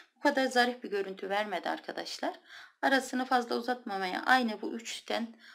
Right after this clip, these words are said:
fazla yapmamaya gayret edin. Daha önce ben denedim sizler için nasıl oluyor diye. Beş tanesi bayağı aralıklı oldu ve hoş durmadı. Böyle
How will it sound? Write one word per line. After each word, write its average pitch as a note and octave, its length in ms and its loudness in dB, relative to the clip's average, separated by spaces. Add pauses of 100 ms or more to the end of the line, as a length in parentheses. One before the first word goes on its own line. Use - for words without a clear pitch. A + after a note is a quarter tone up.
(120)
fazla A3 320 0
yapmamaya G3 500 0
gayret F#3 420 0
edin. - 400 -8
Daha A3 200 8
önce F3+ 180 -4
ben F#3 180 -4
denedim F#3+ 360 -6
sizler - 340 -8
için E3 240 -10
nasıl E3+ 280 -6
oluyor D#3 300 -8
diye. G#3+ 200 -8 (520)
Beş C#4 160 0
tanesi A3 420 2
bayağı G#3+ 280 8
aralıklı F#3+ 420 0
oldu G#3 220 0
ve A3+ 80 2
hoş G#3+ 340 -6
durmadı. F#3 500 -2 (720)
Böyle A#3+ 460 2